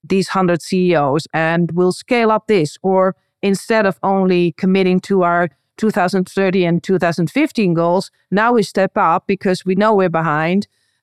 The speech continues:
So we'll do that. And then governments, if you do that, then together we accelerate progress. So we all need to collaborate on it, all stakeholders involved,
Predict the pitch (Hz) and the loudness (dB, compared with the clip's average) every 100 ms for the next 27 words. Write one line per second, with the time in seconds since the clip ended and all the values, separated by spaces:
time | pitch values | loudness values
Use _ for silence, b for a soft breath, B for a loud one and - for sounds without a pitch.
0 | - - 190 180 269 302 233 190 165 156 | -6 0 0 2 2 2 2 2 2 2
1 | 180 - 196 190 190 233 196 185 160 220 | 0 0 0 0 2 0 0 0 0 -2
2 | - - 165 170 302 240 202 202 156 147 | -4 -6 -4 0 0 2 0 0 0 -2
3 | 208 - 185 165 196 302 202 160 185 190 | -4 -4 -2 -2 0 0 2 0 0 0
4 | 190 175 165 - 233 196 165 156 - 320 | 0 0 0 -2 -2 0 0 -2 -2 -2
5 | 156 92 - - - _ _ _ _ _ | -2 -4 -6 -12 -20 _ _ _ _ _
6 | _ _ - 240 226 220 233 _ _ _ | _ _ -8 0 0 0 -4 _ _ _
7 | _ _ 214 262 - 262 285 269 247 233 | _ _ -2 -2 0 0 2 2 0 -2
8 | 226 220 214 247 233 185 160 156 156 151 | -4 0 0 2 2 2 0 -2 -2 0
9 | 147 - - 202 254 - 220 190 - 180 | -2 -4 -2 0 0 0 -2 -2 0 -2
10 | 170 160 156 151 196 214 269 269 - - | 0 0 0 0 0 0 0 -4 -10 -20